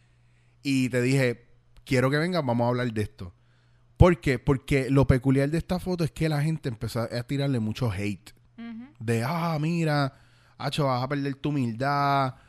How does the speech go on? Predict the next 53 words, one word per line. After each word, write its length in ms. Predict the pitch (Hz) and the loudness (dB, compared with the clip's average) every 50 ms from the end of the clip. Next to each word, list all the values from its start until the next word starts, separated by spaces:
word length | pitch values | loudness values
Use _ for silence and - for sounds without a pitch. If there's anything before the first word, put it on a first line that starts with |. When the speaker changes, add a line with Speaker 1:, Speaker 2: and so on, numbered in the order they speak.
| _ _ _ _ _ - | _ _ _ _ _ -4
Speaker 1:
Ah, 380 | 120 143 147 147 147 143 139 131 | -2 0 0 0 0 0 0 -2
diablo, 380 | 127 139 143 143 143 139 131 113 | 0 0 0 2 2 2 0 0
que 80 | 120 | 0
jodió 320 | 113 120 120 123 131 135 139 | 0 0 0 0 0 0 0
Guillao. 880 | 147 147 135 123 135 131 135 139 139 139 139 139 139 135 135 131 117 - | -2 -2 -2 -2 -4 -4 -4 -2 -2 -2 0 0 0 0 0 0 -2 -4
Claro, 440 | 135 131 139 147 143 143 139 127 | -4 -2 0 0 0 -2 -2 -4
uno 320 | 120 120 120 120 127 131 135 | -4 -4 -4 -4 -4 -4 -4
que 80 | 139 139 | -4 -4
no 120 | 139 131 | -6 -6
tiene, 520 | 120 131 139 143 147 147 143 143 139 135 123 | -4 -4 -2 -2 -2 -2 -2 -2 -2 -4 -6
que 80 | 120 | -6
si 120 | - - 117 | -8 -8 -10
esto 180 | 107 - - | -10 -10 -8
y 40 | 127 | -8
lo 300 | 135 135 135 135 143 143 | -6 -4 -4 -2 -2 -2
otro". 160 | 147 143 143 139 | -2 -2 -2 -2
Y 40 | 127 | -2
yo 100 | 123 123 | -2 -2
digo, 280 | 127 127 127 123 117 | -2 -2 -2 -2 -2
"Diablo, 800 | 110 107 107 104 107 113 120 127 127 117 110 107 104 101 95 87 85 _ - | -2 -4 -6 -6 -4 -4 -2 -2 -4 -4 -6 -10 -14 -16 -18 -20 -20 _ -18
¿en 180 | 98 98 98 | -16 -16 -14
serio? 680 | 95 - - - - 123 123 127 120 110 101 95 90 82 - - _ _ _ _ _ _ _ _ _ _ _ _ | -14 -14 -14 -10 -6 -2 -2 0 0 -2 -2 -4 -6 -8 -10 -14 _ _ _ _ _ _ _ _ _ _ _ _
¿En 140 | 101 104 113 | -4 -2 -2
serio 400 | - - - 127 123 131 139 135 | -2 -4 -4 -4 -2 -2 -2 -4
esta 140 | 127 - 139 | -4 -4 -4
es 20 | 135 | -4
la 80 | 131 | -4
que 60 | 135 139 | -2 -2
hay?". 140 | 131 120 | -4 -4
Pues 200 | - - 123 117 | -2 -2 -2 -2
Molusco, 680 | 120 131 127 139 170 190 170 - - - 123 117 123 - - _ _ _ _ _ _ _ _ _ _ _ _ _ _ _ _ _ | 0 0 0 2 2 2 2 0 -2 -2 -2 -2 -2 -4 -8 _ _ _ _ _ _ _ _ _ _ _ _ _ _ _ _ _
eh, 560 | - 113 117 117 113 113 110 113 110 110 110 - | -4 -2 0 0 0 0 0 2 0 0 0 -2
escribió, 580 | 117 117 - - - 123 120 131 151 160 147 127 | -2 -4 -4 -4 -4 -2 -2 0 0 0 -2 -2
y 60 | 113 | -2
les 120 | 110 107 | -4 -4
voy 140 | 101 104 107 | -4 -4 -4
a 60 | 110 | -4
hacer, 260 | 110 - - 135 135 139 135 | -4 -4 -4 -6 -6 -6 -6
no 140 | 127 113 113 | -4 -4 -4
les 100 | 113 120 | -4 -4
voy 140 | 123 127 131 | -4 -4 -4
a 80 | 135 135 | -2 -2
leer 200 | 139 139 139 139 | -2 -4 -4 -4
el 80 | 139 135 | -4 -4
mensaje 320 | 139 135 - - 139 135 | -4 -6 -6 -6 -6 -6
completo, 440 | 131 135 131 - 156 160 165 160 127 | -6 -6 -6 -6 -6 -6 -4 -4 -4
pero 300 | 113 117 104 101 95 92 _ | -4 -4 -4 -4 -6 -8 _
honestamente 640 | - 95 104 104 104 - - 117 120 123 120 120 143 | -10 -6 -6 -6 -6 -6 -6 -6 -4 -4 -4 -2 -2
los 120 | 139 127 | 0 0
invito 300 | 120 107 98 101 104 117 | 0 0 -2 -2 -4 -4
a 60 | 127 | -4
que 100 | 123 120 | -2 -2
vayan 420 | 104 98 98 98 101 107 117 127 | -2 -2 -2 -2 -2 -2 -2 -4